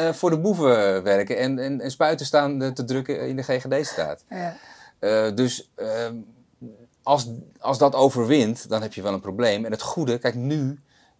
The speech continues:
Speaker 1: eh, het goede is vrijheid en het goede is gezondheid en al dat soort zaken. Dat bedoel ik met het goede. En, en dan is er altijd wel iemand die, eh, iemand anders de hersens inslaat of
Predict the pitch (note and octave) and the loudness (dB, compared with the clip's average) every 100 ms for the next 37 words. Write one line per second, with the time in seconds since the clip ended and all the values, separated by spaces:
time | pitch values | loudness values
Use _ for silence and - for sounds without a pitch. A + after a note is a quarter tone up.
0 | _ - F#2+ - - - F3 C3+ B2+ - | _ -10 -6 -4 -4 -2 0 2 0 2
1 | A#2+ B2 A2 A2 A2+ A2+ A2+ - - G#2+ | 4 4 4 0 0 -2 -8 -8 -8 -6
2 | G#2 - G2 G2+ G#2 G2 F#2+ F#2+ G2+ G2+ | -6 -8 -8 -6 -6 -6 -6 -6 -8 -8
3 | G2 A2 - - E2 E2+ A2 A2+ G#2 G#2 | -4 -4 -6 -8 -8 -4 -4 -4 -4 -6
4 | G2 F2+ - A2 E2 C#2 _ _ _ _ | -6 -10 -8 -10 -10 -14 _ _ _ _
5 | - F#2 F2+ F#2 F2+ A2 - - A2 G#2+ | -10 -8 -8 -4 -2 -2 -2 0 0 0
6 | F#2+ G2+ G2 G2 G2 F#2+ - G2 G2 F#2+ | -2 -2 0 -2 -2 -4 -6 -6 -6 -4
7 | F#2+ F#2 F#2 F#2 F#2 G2 F#2 G2 F#2+ F#2+ | -2 -2 -2 -6 -8 -6 -6 -6 -6 -8
8 | G#2+ F#2+ F#2+ F2+ F#2 F2+ F2 | -8 -12 -12 -8 -8 -8 -10